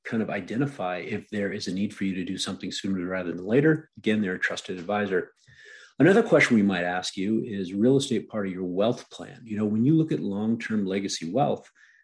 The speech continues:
uh, that is typically created, if you look in the United States, by people who own real estate. It's one of the best investments you can make. In fact, if you think about good debt and bad debt, there's really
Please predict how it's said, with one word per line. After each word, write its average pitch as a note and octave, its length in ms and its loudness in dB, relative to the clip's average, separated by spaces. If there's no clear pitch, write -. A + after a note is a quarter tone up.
uh, G2 160 2
that A2+ 200 2
is - 240 -2
typically - 420 -4
created, G#2 480 0
if - 100 -10
you G2 100 0
look A2 160 -4
in F#2 100 -4
the F#2 60 -6
United F#2 240 -6
States, C#3+ 300 2
by F#2+ 200 0
people G2 300 -6
who - 260 0
own G2 360 0
real A#2+ 240 6
estate. - 240 -4
It's - 180 -12
one G#2 60 -6
of F#2+ 60 -6
the F#2 40 -6
best - 260 -4
investments F#2 500 -4
you E2+ 80 -10
can F2 240 -2
make. F#2+ 280 0
In F#2+ 80 -8
fact, A2 280 0
if A2 120 -4
you A2+ 60 2
think C3+ 240 4
about G#2 320 4
good G#2 200 0
debt G2 180 -2
and E2+ 100 -12
bad A2 280 -2
debt, F2+ 260 -2
there's - 180 0
really D3 440 6